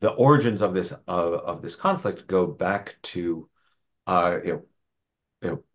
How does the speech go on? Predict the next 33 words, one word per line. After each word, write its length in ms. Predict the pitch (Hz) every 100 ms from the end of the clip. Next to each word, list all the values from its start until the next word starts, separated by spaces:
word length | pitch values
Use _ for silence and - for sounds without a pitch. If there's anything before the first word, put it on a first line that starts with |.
| -
going 220 | - 123
back 220 | 107 107
before 500 | - - 120 117 104 -
Israeli 400 | 98 107 95 87
inde-, 260 | 85 82 - _ _ _ _
independence, 560 | 92 151 - 143 82 78
just 260 | 95 -
go, 300 | - 104 101 - -
it 160 | 95 92
goes 200 | 101 -
back 220 | 92 90
to 120 | 92
this 400 | 85 85 - - _ _ _ _ _
conflict 540 | - - 113 110 107 -
between, 760 | 95 - 95 90 85 82 165 - _ _ _ _ _ _ -
um, 580 | 85 82 80 78 78 - _ _ 87
Zi-, 320 | - 110 110
you 100 | 98
know, 60 | 82
Jew-, 640 | - 117 113 117 - - - _
you 120 | 95
know, 80 | 85
Jewish 320 | - 113 110
settlers 400 | - 98 90 87
who 160 | - 104
wanted 400 | 90 92 92 90
to 320 | - - 92
establish 560 | - - - 92 98 -
a 60 |
state 280 | - 92 85
for 140 | 87
Jews 380 | 78 85 85 80
on, 340 | - 82 82